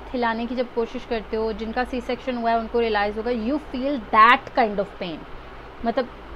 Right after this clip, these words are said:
मैं हिल नहीं पा रही थी, मैं एक कदम नहीं उठा पा रही थी, वो इतना शदीद बॉडी पेन था कि आप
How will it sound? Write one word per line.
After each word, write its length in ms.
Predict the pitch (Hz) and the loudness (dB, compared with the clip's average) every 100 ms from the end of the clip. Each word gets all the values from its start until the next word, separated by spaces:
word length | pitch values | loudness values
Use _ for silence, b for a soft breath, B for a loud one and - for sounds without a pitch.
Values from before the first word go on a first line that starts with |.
| - | -8
मैं 240 | 254 320 - | -2 -2 -2
हिल 340 | 233 311 359 359 | 0 2 4 4
नहीं 160 | 370 | 4
पा 220 | 349 240 | 6 6
रही 140 | 208 226 | 4 0
थी, 300 | 294 339 359 262 | -2 -2 -2 -4
मैं 240 | 247 - | -4 -2
एक 140 | 277 277 262 | -4 -2 -2
कदम 240 | 208 262 | 0 0
नहीं 160 | 262 269 | 0 0
उठा 240 | 240 220 | 0 -2
पा 180 | 208 208 | 0 -2
रही 120 | 214 | -2
थी, 140 | 214 | -4
वो 100 | 277 - 302 | -6 -6 -8
इतना 460 | - - 320 339 | -4 2 4 4
शदीद 360 | 311 277 247 220 | 2 0 0 -2
बॉडी 320 | 202 185 214 | -2 -2 -2
पेन 280 | 220 190 185 | -2 -4 -4
था 240 | 226 285 B B B B | -2 -2 B B B B
कि 80 | 285 | 2
आप 260 | 247 254 | 4 2